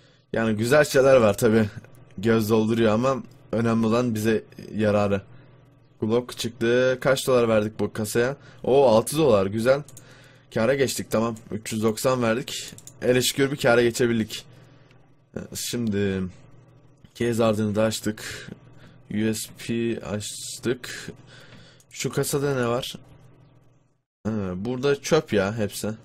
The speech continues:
Yani açmaya gerek yok bunu. Hani iyi bir şey belki çıkar da zor. Sanmıyorum. Ee, şu an benim kaç dolarım var? F beş atayım. Otuz yedi dolarım var. Şundan bir açabilirim ya.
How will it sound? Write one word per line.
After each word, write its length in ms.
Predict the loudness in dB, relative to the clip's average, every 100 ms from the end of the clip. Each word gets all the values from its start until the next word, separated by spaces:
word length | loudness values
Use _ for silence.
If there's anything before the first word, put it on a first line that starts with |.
| -20 -20 -20 -20 -20 _ _ _ -4
Yani 280 | -2 -2
açmaya 400 | -2 -4 -2 0
gerek 260 | 2 2 2
yok 180 | -2 -2
bunu. 220 | -4 -4 -10 -20 -20 -20 -6
Hani 180 | -6 -4
iyi 240 | -2 -2
bir 60 | 2
şey 200 | 2 4
belki 260 | 4 2
çıkar 340 | -2 2 2 2
da 80 |
zor. 320 | 2 2 0 -6 -20 -20 -8
Sanmıyorum. 580 | -4 -2 -2 -2 -4 -8 -20 -20 -20 -16 -6
Ee, 280 | -4 -2 -4
şu 260 | -4 -2
an 200 | -2 0
benim 220 | -2 -2 -2
kaç 260 | -2 0
dolarım 300 | 0 0 0
var? 240 | -4 -6 -6
F 300 | -6 -6 -8
beş 140 | -6
atayım. 280 | -6 -6 -8 -12 -20 -20 -20 -20 _ _ -6
Otuz 300 | -6 -2 -2
yedi 160 | -2
dolarım 440 | 0 0 2 0 -4
var. 100 | -6
Şundan 440 | -6 -4 -2 2
bir 40 | 2
açabilirim 520 | 2 0 0 0 0
ya. 200 | -2